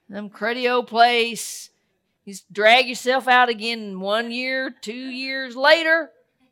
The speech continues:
He's giving you a snapshot of this well-oiled machine. This just keeps going and keeps going. And see,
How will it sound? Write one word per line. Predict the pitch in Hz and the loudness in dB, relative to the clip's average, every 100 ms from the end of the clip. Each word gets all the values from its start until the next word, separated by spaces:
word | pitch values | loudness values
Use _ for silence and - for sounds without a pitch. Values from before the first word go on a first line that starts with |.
| _ _ _ _ _ _ _ _ | _ _ _ _ _ _ _ _
He's | 370 415 | 0 0
giving | - 539 587 523 | 0 -2 0 -2
you | |
a | 392 | -2
snapshot | - 349 392 370 - 349 254 | -4 0 0 0 0 2 4
of | 320 285 | 2 2
this | 330 330 - - _ _ _ _ _ _ - | -2 -2 -8 -18 _ _ _ _ _ _ -10
well-oiled | 240 359 370 349 349 349 302 202 - _ | 2 6 6 4 0 -2 -2 -4 -18 _
machine. | 233 - - 330 233 175 | -6 -6 -6 -6 -8 -8
This | 165 262 - | -10 -10 -10
just | 285 - | -10 -10
keeps | - 277 - | -8 -8 -8
going | - 226 254 285 311 311 302 - _ _ - | -8 0 0 0 -2 -6 -10 -16 _ _ -16
and | 185 | -12
keeps | 226 185 | -10 -10
going. | - 320 320 | -4 -2 -2
And | 320 | -4
see, | 269 349 269 | -4 -4 -6